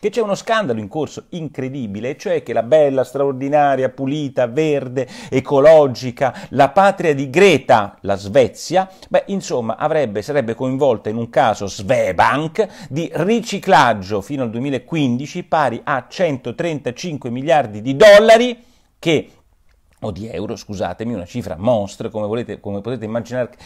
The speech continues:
capire attraverso triangolazioni con l'Estonia, con la Russia, con la Lituania, e sarebbero stati pizzicati dalla Fed, sarebbero coinvolte altre due banche svedesi, mentre noi qua stiamo, come dice oggi Italia Oggi, a,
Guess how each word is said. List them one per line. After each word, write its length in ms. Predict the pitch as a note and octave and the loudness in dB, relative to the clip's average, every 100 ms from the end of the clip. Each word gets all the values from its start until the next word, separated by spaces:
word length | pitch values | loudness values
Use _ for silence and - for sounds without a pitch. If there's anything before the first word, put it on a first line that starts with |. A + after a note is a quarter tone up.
| - | -16
capire 300 | - C3+ D#3+ | -6 -4 -2
attraverso 360 | C3+ C3+ C#3+ B2+ | -2 -2 -4 -6
triangolazioni 560 | G#2+ B2+ C3 B2+ C#3 B2+ | -8 -6 -4 -6 -6 -8
con 140 | B2 | -6
l'Estonia, 600 | B2 - C3+ A#2+ A#2 A#2 | -8 -8 -4 -4 -4 -6
con 160 | A2+ A#2 | -6 -2
la 80 | |
Russia, 440 | A#2 B2+ A#2+ - A#2 | -2 -2 -10 -10 -6
con 120 | A#2+ | -4
la 60 | A#2 | -4
Lituania, 720 | A#2+ A#2 C3 A2 G#2+ A2+ A2+ - - | -4 -4 -2 -2 -2 -6 -6 -10 -8
e 140 | D3 | -4
sarebbero 420 | D#3 F#3+ D#3 B2 C3+ | -2 0 0 -2 -6
stati 260 | D3 B2 | -6 -6
pizzicati 600 | B2 D#3+ - G#2+ F#2+ F2+ G2 | -8 -14 -12 -8 -8 -8 -6
dalla 240 | G2 F#2+ | -6 -6
Fed, 300 | F#2 E2+ D#2+ | -10 -14 -12
sarebbero 380 | F#2 B2 A#2 A2+ | -8 -6 -6 -6
coinvolte 380 | A2+ A2+ G#2+ G#2+ | -6 -6 -4 -4
altre 220 | G2+ F#2 | -6 -8
due 140 | A2 | -8
banche 300 | G#2+ G#2+ D3 | -6 -6 -6
svedesi, 440 | C3+ D#3+ D3 G#2+ A2 | -8 -8 -6 -8 -8
mentre 260 | C3+ C3 | -8 -6
noi 140 | C3+ C3 | -8 -4
qua 200 | C#3 A2+ | -4 -4
stiamo, 480 | - C#3 A2+ G2 - - - | -4 -4 -2 -4 -10 -18 -18
come 300 | - F3+ D3 | -4 -4 -2
dice 300 | A#2+ B2+ - | -6 -8 -4
oggi 280 | A#2+ B2 A2 | -2 -2 -6
Italia 320 | G#2 A2+ G#2+ | -8 -2 0
Oggi, 340 | G#2 F#2 F#2+ F#2 | -2 -4 -10 -14
a, 240 | B2+ A2+ | -8 -8